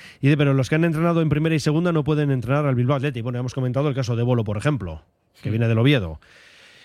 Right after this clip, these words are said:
Speaker 1: Y otro dice, oye, ¿y el entrenador que tenía el Guernica el año pasado para el Bilbao Athletic?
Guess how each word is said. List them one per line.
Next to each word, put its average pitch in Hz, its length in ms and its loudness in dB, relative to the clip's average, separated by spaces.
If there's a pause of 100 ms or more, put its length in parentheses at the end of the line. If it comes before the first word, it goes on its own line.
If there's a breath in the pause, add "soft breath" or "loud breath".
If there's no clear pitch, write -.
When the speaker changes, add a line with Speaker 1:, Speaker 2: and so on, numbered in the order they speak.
(480 loud breath)
Speaker 1:
Y 139 200 4
otro 220 480 -2
dice, 147 480 -2
oye, 180 360 0
¿y 135 220 0
el 135 100 2
entrenador 139 480 0
que 220 120 -4
tenía 170 260 0
el 151 100 0
Guernica 135 320 0
el 135 60 2
año 131 160 0
pasado 123 320 0
para 120 160 0
el 117 80 0
Bilbao 113 260 2
Athletic? 110 500 -4